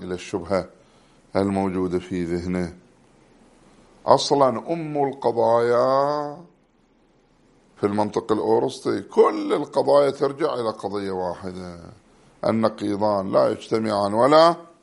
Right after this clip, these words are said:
يرتفعان.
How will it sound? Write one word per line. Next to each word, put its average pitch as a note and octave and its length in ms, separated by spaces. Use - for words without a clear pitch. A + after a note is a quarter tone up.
يرتفعان. A2+ 1400